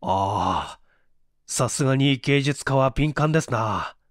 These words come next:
母はよく一人で白山を眺めていたそうです。それに、お話ししてしまいましょう。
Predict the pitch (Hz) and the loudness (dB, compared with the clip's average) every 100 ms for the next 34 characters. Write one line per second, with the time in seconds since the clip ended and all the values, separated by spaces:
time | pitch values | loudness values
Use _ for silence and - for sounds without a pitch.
0 | _ _ _ _ _ _ _ - 151 131 | _ _ _ _ _ _ _ -2 0 2
1 | 127 117 127 180 165 139 - 185 147 123 | 2 0 2 2 2 -2 2 2 4 2
2 | 104 - - 180 135 110 113 135 160 131 | 0 -2 2 2 2 0 0 2 2 0
3 | 110 110 - 117 113 - 82 - _ _ | -4 -6 -4 -4 -4 -4 -6 -8 _ _
4 | _ _ _ _ _ _ - 147 143 147 | _ _ _ _ _ _ -2 2 4 4
5 | 147 - _ _ _ _ _ _ _ _ | 2 -2 _ _ _ _ _ _ _ _
6 | 104 98 117 113 - 117 - 123 127 120 | -2 -2 -2 -2 -2 -2 -2 -2 0 0
7 | 120 113 117 101 - | 0 -2 -2 -2 -6